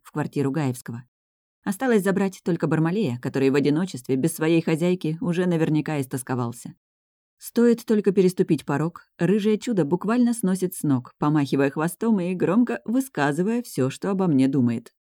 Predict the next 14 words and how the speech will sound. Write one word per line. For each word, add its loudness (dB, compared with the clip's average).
«Привет, 6
моя 4
рыжая 8
мордашка!» 0
Подхватываю 0
на 2
руки 0
любимую 6
животинку 0
и, 4
зацеловывая 4
до 2
возмущенного 2
мяу, 0